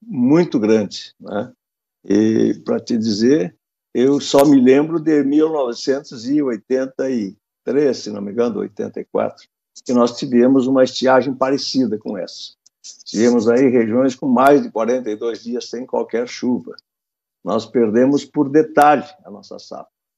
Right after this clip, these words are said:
Infelizmente, aconteceu e agora nós temos que pensar numa recuperação, Juliana. Estamos se preparando para enfrentar uma nova planta de soja e, e com os preparativos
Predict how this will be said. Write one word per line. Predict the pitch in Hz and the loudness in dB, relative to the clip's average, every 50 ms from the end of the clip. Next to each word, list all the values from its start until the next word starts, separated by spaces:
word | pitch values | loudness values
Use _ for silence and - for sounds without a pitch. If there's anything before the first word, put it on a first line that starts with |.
| _ _ _ _ _ _ _ _ _ _ _ _ _ | _ _ _ _ _ _ _ _ _ _ _ _ _
Infelizmente, | - 110 110 113 - 139 139 143 135 117 113 113 117 123 135 131 - - 175 165 170 160 147 117 95 - - _ _ _ _ _ _ _ _ - - - - | -14 -14 -12 -8 -6 -4 -4 -4 -4 -2 -2 -2 -2 -2 -2 -4 -6 -4 -4 -2 0 0 0 0 -2 -4 -8 _ _ _ _ _ _ _ _ -20 -20 -12 -10
aconteceu | - 101 - - 131 - 254 160 156 147 - - 147 147 165 190 214 208 - _ _ _ _ _ - | -10 -8 -4 -4 -4 -2 -2 -2 -2 -2 0 2 4 4 6 4 2 -2 -6 _ _ _ _ _ -8
e | 147 160 160 | -4 -2 0
agora | 151 139 113 123 135 139 147 156 | 0 0 0 0 0 0 0 -2
nós | 165 170 156 160 | -6 -8 -8 -8
temos | - 160 156 151 | -10 -10 -10 -12
que | - 165 | -16 -16
pensar | 160 - 156 147 - - 147 147 | -12 -10 -10 -8 -6 -4 -4 -4
numa | 147 143 143 | -4 -6 -8
recuperação, | 143 156 156 _ - 180 170 165 160 - 170 160 165 151 | -8 -8 -10 _ -10 -8 -8 -8 -8 -8 -10 -8 -8 -10
Juliana. | 104 - 95 - - _ _ _ _ _ _ _ _ _ _ _ _ _ _ | -12 -14 -16 -20 -20 _ _ _ _ _ _ _ _ _ _ _ _ _ _
Estamos | _ - 110 113 110 - | _ -16 -16 -16 -14 -12
se | - 135 | -12 -4
preparando | - 143 143 139 139 139 131 117 120 127 131 135 147 147 147 143 _ _ _ _ _ _ _ _ | 0 0 0 2 2 2 4 4 4 4 2 0 -2 -6 -6 -10 _ _ _ _ _ _ _ _
para | - 104 123 131 135 139 | -6 -4 -2 -2 -2 -4
enfrentar | 143 139 - 147 135 123 120 120 127 123 127 123 | -6 -8 -8 -10 -10 -10 -8 -6 -6 -6 -6 -6
uma | 120 117 113 | -8 -10 -10
nova | 110 110 107 107 117 120 117 | -10 -12 -12 -12 -12 -14 -12
planta | _ 120 117 117 - 127 | _ -12 -12 -10 -12 -14
de | 127 143 | -14 -14
soja | - - - 156 151 151 160 - - _ _ _ _ _ _ _ _ _ _ _ _ - | -14 -10 -6 -6 -6 -6 -8 -12 -18 _ _ _ _ _ _ _ _ _ _ _ _ -6
e, | 139 147 151 151 151 151 147 139 - - - | -4 -2 -2 0 0 0 0 -2 -4 -8 -8
e | - 160 151 147 147 143 147 - _ _ _ _ _ _ _ | -8 -6 -6 -6 -6 -8 -10 -14 _ _ _ _ _ _ _
com | 165 175 180 180 | -12 -10 -8 -8
os | 175 - - | -8 -10 -8
preparativos | - 175 156 143 - 147 143 143 135 123 - - 156 156 151 175 160 - - - | -6 -4 -4 -2 -2 -2 0 0 -2 -2 -4 -6 -6 -4 -4 -6 -8 -8 -10 -14